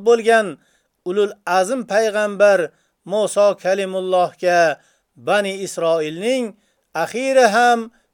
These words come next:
bergan javobi mana shu bo'ldi.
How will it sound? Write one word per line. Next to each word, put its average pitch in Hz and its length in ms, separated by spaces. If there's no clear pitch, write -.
bergan 202 500
javobi 175 600
mana 135 340
shu 175 260
bo'ldi. 110 340